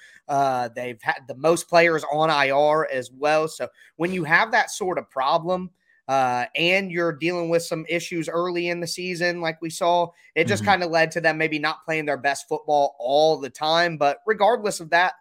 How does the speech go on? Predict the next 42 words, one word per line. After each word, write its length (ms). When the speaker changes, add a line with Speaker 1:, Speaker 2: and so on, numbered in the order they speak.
Speaker 1:
you 80
know, 120
they've 140
been 100
able 220
to 160
be 160
six 340
and 140
two. 320
So 140
although 320
there's 180
a, 160
a 40
couple 280
bad 400
losses 640
in 240
there, 300
I 80
think 340
the 100
highest 440
of 80
the 80
high 300
for 180
the 100
Titans 480
is 220
one 220
of 60
the 40
best 240
teams 240
in 80
the 120
N 80
F 100
L. 180
Speaker 2:
Yeah, 380